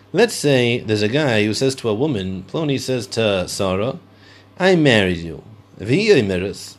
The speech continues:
and she says, "Lo kedashtani." She said, "Well, what are you talking about? I don't even know who you are."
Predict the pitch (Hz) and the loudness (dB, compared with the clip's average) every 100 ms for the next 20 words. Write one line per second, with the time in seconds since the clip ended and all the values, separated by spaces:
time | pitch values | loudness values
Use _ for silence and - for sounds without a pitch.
0 | - 117 156 208 139 135 160 247 262 214 | -10 -6 -4 -2 2 2 2 0 2 0
1 | - - 98 85 - - _ - 160 180 | 2 0 0 -2 -10 -20 _ -8 -2 -2
2 | 240 254 277 254 262 185 110 104 151 196 | 0 0 0 -2 -4 -2 -2 0 0 2
3 | 214 202 220 233 196 92 82 | 2 2 0 0 0 0 -4